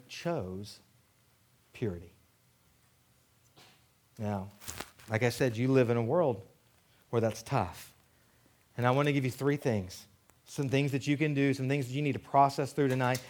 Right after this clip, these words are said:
before we go. And I'm gonna have to go fast 'cause I'm running low on time, but this is important stuff. Here's the first thing I want you to know. Purity begins today.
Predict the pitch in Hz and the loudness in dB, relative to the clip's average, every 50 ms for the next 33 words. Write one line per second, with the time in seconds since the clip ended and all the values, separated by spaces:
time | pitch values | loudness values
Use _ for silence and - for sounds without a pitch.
0 | - - - 127 - - 135 131 131 135 127 127 123 117 117 120 120 120 131 135 | -16 -6 -6 -4 2 4 6 6 6 6 6 6 6 6 6 6 4 2 2 2
1 | 131 - 131 135 127 127 - 135 123 123 120 - 127 123 117 117 123 127 127 127 | 0 0 2 0 0 2 4 4 4 4 2 0 -4 -2 -2 0 -2 -2 0 0
2 | 127 127 127 127 127 127 - 131 123 120 117 110 - - - - - 123 127 139 | 0 2 2 2 0 -2 -2 -2 0 0 0 -2 -4 -10 -14 -6 -4 2 4 4
3 | 131 135 135 127 120 117 - - 135 139 135 131 - 135 120 110 - - - - | 4 4 0 0 -2 -2 0 2 0 0 0 -2 0 0 0 0 -2 -12 -18 0
4 | - 143 143 131 151 - - 143 135 131 - 139 127 123 123 123 117 - 123 117 | 4 4 4 4 4 2 2 2 2 2 0 -2 0 0 0 -2 -2 -2 -2 0
5 | 113 107 107 - - - - - - - - - 165 165 170 156 151 135 135 123 | 0 0 0 -2 -6 -20 -20 -20 -18 -14 -4 2 4 4 4 4 2 2 0 0
6 | 123 127 120 120 - - 113 104 107 92 85 82 | 0 0 0 0 -4 -8 -6 -4 -4 -4 -4 -8